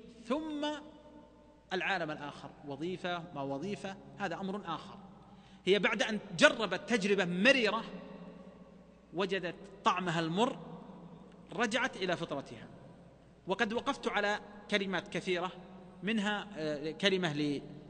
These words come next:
لرئيسة اتحاد النساء ال-، ال-، ال-، ال-، العالمي، ال-، الاتحاد العالمي للنساء وشيء من هذا القبيل، منظمات عالمية كبرى،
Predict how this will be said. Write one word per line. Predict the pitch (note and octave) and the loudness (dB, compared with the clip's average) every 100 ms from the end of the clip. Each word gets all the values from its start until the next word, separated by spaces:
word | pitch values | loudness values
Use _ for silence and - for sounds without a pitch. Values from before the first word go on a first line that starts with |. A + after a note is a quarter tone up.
| - | -8
لرئيسة | D#3+ G3+ F#3+ | -4 0 0
اتحاد | E3+ - D#3+ F3+ F3 D#3 | -4 -8 -4 0 0 -2
النساء | D3 D3+ D3 C#3+ E3 D3+ D#3 | -4 -6 -6 -4 -2 -2 -4
ال-، | C#3 C3+ | -6 -6
ال-، | C3 C3 | -8 -8
ال-، | C3 C3 | -10 -10
ال-، | B2+ B2 | -10 -10
العالمي، | B2 B2+ D3+ D3 D3+ D3 | -4 0 2 0 -4 -4
ال-، | D3+ C3+ - - - C#3+ | -6 -6 -10 -14 -10 -6
الاتحاد | D3 - D#3+ D3+ | -6 -2 -2 0
العالمي | C#3+ E3 D#3 D3 | 0 2 2 0
للنساء | D3 D3 C#3+ - D3+ D3 - - - - | -2 -4 -4 -4 -4 -4 -10 -18 -18 -12
وشيء | D3+ D#3+ G3 F3 | -8 -4 -2 0
من | E3 | 0
هذا | D#3+ | 0
القبيل، | D#3+ D#3 F3 E3+ | -2 0 0 0
منظمات | G#3+ G3+ A#3 C4+ F#3 | 0 2 4 4 2
عالمية | A3+ A3 A#3 | 0 2 0
كبرى، | - A3+ F#3+ D3+ | 0 0 0 -2